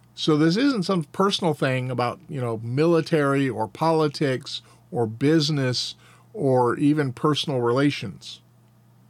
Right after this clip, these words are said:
This is referring to the big picture. When Christ defeats the powers of this world,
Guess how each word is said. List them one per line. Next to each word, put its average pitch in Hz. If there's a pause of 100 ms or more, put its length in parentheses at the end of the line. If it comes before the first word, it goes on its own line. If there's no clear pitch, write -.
(840)
This 156
is 175
referring 147
to 131
the 113
big 131
picture. - (1040)
When 175
Christ 190 (380)
defeats 180
the 139
powers 165
of 143
this 156
world, 113